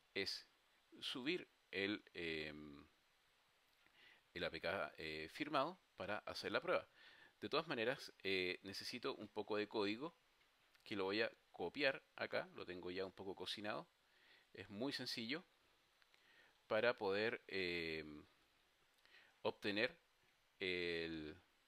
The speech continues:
el I D de mi cliente para poder después mandar el push. Entonces, yo tengo un código por acá que es muy sencillo, que está en la página también, ¿ok? Está en la,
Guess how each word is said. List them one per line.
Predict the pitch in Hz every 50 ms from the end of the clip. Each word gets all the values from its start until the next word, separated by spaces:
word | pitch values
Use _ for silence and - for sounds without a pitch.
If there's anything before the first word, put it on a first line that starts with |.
| _ _ _ _ _ _ _ _ _ - _ _ _ _ _ _ _ _ _ - _ - - - - _ _
el | 98 92 85
I | 85 82 76
D | 76 95 117 - - - _ _ _ _ _ - - -
de | - 87 87 87 90 95
mi | - - 85 -
cliente | - 147 156 117 - - - - - _ _ _ _
para | - 92 92 90
poder | - 80 85 92 98
después | 98 95 - - 98 101 - -
mandar | 73 80 80 87 87
el | 92 -
push. | - 120 - - - - - - - - - - - - -
Entonces, | 131 135 - 160 127 123 - - 165 - - - - - _
yo | - 95
tengo | - 101 98 104
un | 101 98
código | - 101 98 98 101
por | 98 101 101
acá | 107 110 117 120 147
que | - - -
es | 85 -
muy | 90 85 85 85 85 95 101
sencillo, | - - 98 107 - - 139 117 110 131 156 160 - - _ _ _ - - - - - - - - - - - - _ _ _ _ _ _ _ _ - - _ _ _ _ _ _ _ _ _ _ _ _ _ _ - - - _
que | -
está | 101 - - 123
en | 123
la | 127 120
página | - 123 - - - 90 78
también, | 78 71 73 64 67 69 - - _ _ _ - _ _ - - _
¿ok? | - 90 -
Está | 95 113 - - - - - 107
en | 113 113
la, | 107